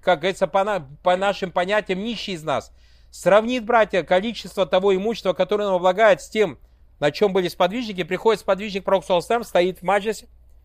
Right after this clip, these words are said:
Пришла одна женщина, предложила себя в жены пророку, саллаллаху алейхи ва саллям. Пророк, саллаллаху алейхи ва саллям, посмотрел на неё, опустил взор и промолчал.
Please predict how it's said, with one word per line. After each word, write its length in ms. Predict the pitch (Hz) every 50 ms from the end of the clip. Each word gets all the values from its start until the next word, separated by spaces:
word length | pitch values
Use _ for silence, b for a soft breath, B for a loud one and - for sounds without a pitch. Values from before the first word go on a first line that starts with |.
| - - _ - - -
Пришла 320 | 143 147 - - 214 220
одна 180 | 214 185 180 170
женщина, 380 | - 226 240 214 - 214 190
предложила 440 | 156 180 175 175 170 160 196 226 202
себя 240 | - - 175 170 165
в 40 | 151
жены 260 | - 202 202 180 165
пророку, 240 | - 165 156 135 -
саллаллаху 220 | 151 135 - 135
алейхи 60 | 120
ва 0 |
саллям. 0 |
Пророк, 220 | 123 190 240 233 -
саллаллаху 280 | - 190 175 - -
алейхи 140 | 233 240 226
ва 0 |
саллям, 1080 | - _ - - - - - - - - - - - - - - - - - - -
посмотрел 520 | - 156 143 - 170 170 151 196 214 226 208
на 80 | 190
неё, 180 | 175 165 165 156
опустил 420 | 143 - 156 147 - - 180 165
взор 240 | 151 139 175 196 185
и 60 | 165
промолчал. 640 | 147 - 143 139 139 135 131 - - 117 107 95 -